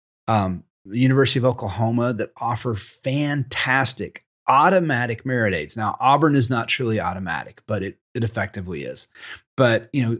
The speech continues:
O U, uh, Oklahoma State, Alabama, they're all offering, um, automatic merit aid. Uh, University of Oklahoma, if you have a three point five G P A,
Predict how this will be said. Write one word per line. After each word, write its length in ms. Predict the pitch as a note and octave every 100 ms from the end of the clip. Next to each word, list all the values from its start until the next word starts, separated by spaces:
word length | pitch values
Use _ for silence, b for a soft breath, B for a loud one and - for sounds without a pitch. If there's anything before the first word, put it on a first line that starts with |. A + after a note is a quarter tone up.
| -
O 100 | C#3+
U, 480 | C#3+ C#3+ C#3+ D3
uh, 180 | C3 A#2+
Oklahoma 380 | C3+ D3 C#3+ C#3+
State, 540 | A#2 - B2+ C3+ C3+ _ B B B -
Alabama, 800 | C#3 D3 A#2+ A#2+ C3+ C#3+ C#3 - _ _ A2
they're 220 | C#3 F3
all 200 | F#3 D#3+
offering, 800 | B2+ C3+ - C#3 C3+ B2+ A#2+ -
um, 340 | B2 G#2 F#2 -
automatic 680 | A#2+ C3 D#3+ D3+ C3 B2+ A2+
merit 340 | A#2 C#3 D3
aid. 360 | G#2 F2+ F2 - _ _ _ -
Uh, 40 | B2+
University 400 | F3+ A#3 A3+ F#3
of 60 |
Oklahoma, 680 | F3 E3+ A#2 D#3 D#3 F#2 F#2 _ _ _ _ _ _ _ _ -
if 160 | A#2+ C#3
you 140 | E3+
have 420 | D3 C#3+ D3 A#2+ -
a 180 | B2
three 280 | G#2+ - D#3+
point 300 | F3 F#3 -
five 300 | - C#3 C3+
G 180 | A#2 C3+
P 280 | C3+ B2 G#2+
A, 340 | G#2 F#2 G#2